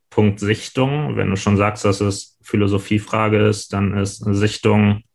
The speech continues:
ja wahrscheinlich auch ein sehr subjektives Thema. Ähm,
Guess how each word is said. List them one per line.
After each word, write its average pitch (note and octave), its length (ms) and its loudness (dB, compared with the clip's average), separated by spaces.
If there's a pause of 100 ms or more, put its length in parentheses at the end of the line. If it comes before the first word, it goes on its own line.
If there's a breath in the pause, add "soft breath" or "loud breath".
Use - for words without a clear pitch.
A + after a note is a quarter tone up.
(340 soft breath)
ja F#2+ 120 0
wahrscheinlich G#2 460 0
auch G2 340 -2 (180)
ein G2+ 100 -2
sehr G2 420 2
subjektives G#2 760 -2
Thema. A#2+ 500 0 (440)
Ähm, G2 600 0